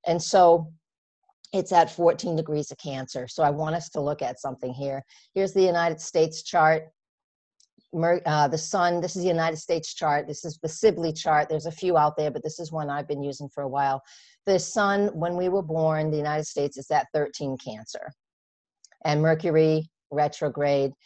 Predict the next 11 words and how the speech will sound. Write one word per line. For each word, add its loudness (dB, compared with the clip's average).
is 4
at 2
fourteen -2
Cancer. -6
So 6
this 0
country 0
is 8
very 8
much 6
impacted 2